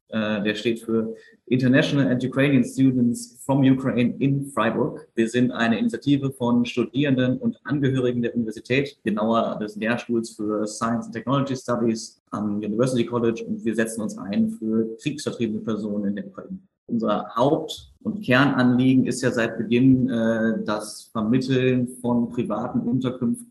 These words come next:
ähm, an internationale und geflüchtete Studierende. Das ist das, was, was den meisten Zeitaufwand am Tag befordert, weil wir diese Aufrufe, die auf verschiedensten Kanälen checken, wo sind neue Angebote eingegangen, die in unsere Datenbank einzupflegen.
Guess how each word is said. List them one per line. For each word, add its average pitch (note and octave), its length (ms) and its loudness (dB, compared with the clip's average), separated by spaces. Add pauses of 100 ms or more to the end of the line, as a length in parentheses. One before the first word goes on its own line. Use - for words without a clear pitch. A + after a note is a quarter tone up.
ähm, G#2+ 440 -2
an A2 320 0
internationale A2 680 -2
und G#2+ 100 -10
geflüchtete - 360 -12
Studierende. B2+ 640 -4 (140)
Das G2+ 180 -4
ist A#2 140 -4
das, A2+ 220 0
was, G#2+ 260 -6
was A2 160 -6
den G#2 180 -4
meisten A#2 460 0
Zeitaufwand A2+ 560 -4
am G#2 140 -6
Tag A2 340 -6
befordert, A2 560 -6
weil G#2 240 -6
wir G#2 160 -6
diese G2+ 180 -10
Aufrufe, B2 640 -2
die A#2 120 -4
auf A2 220 -4
verschiedensten C3+ 640 -2
Kanälen B2 460 2
checken, A#2+ 720 2
wo C3+ 280 4
sind B2+ 280 2
neue B2 260 4
Angebote A#2 560 0
eingegangen, B2 680 -2 (120)
die A#2+ 360 2
in - 80 2
unsere A2+ 320 0
Datenbank A#2 480 0
einzupflegen. A#2+ 760 0